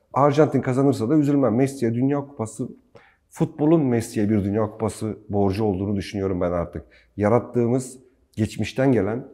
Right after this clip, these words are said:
Dünya Kupası'nın öneminden dolayı. Çünkü geçmişte Dünya Kupası'nın farklı bir önemi vardı. İnsanlar sadece, e, diğer liglerdeki oyunculardan, diğer liglerdeki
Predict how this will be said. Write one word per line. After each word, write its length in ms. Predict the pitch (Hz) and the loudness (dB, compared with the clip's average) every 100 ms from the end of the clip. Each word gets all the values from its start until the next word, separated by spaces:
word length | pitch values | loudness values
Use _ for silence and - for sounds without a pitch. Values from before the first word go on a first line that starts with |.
| - - | -16 -6
Dünya 280 | 101 113 110 | -2 -2 -4
Kupası'nın 400 | - 101 - 92 | -4 -6 -2 0
öneminden 440 | 98 98 110 113 | 0 0 0 0
dolayı. 300 | 80 76 107 - _ _ _ | -2 -4 -8 -12 _ _ _
Çünkü 200 | - 113 | -4 -2
geçmişte 600 | 85 120 - 101 - 117 | 0 0 -2 -10 -6 -6
Dünya 260 | 110 120 120 | -4 -4 -4
Kupası'nın 340 | - 101 131 | -8 -8 -8
farklı 420 | 131 98 92 - | -6 -6 -6 -2
bir 60 | 117 | 0
önemi 280 | 87 78 73 | 2 0 -4
vardı. 360 | 73 65 69 - _ _ _ _ _ _ - | -6 -8 -14 -20 _ _ _ _ _ _ -4
İnsanlar 500 | 113 110 117 113 117 | -2 -2 -4 -4 -6
sadece, 720 | - 123 131 120 123 143 - - | -6 -4 0 -2 -2 -6 -8 -6
e, 240 | 98 92 87 | -4 -2 -2
diğer 280 | 113 131 | 2 2
liglerdeki 500 | 117 - 110 104 110 107 | 0 0 -2 0 -4 -2
oyunculardan, 640 | 107 107 104 107 101 110 90 | -2 -2 -2 -4 -4 -4 -4
diğer 220 | 110 123 | -2 -2
liglerdeki 720 | - 98 95 98 - 110 | -4 -2 -2 -4 -6 -8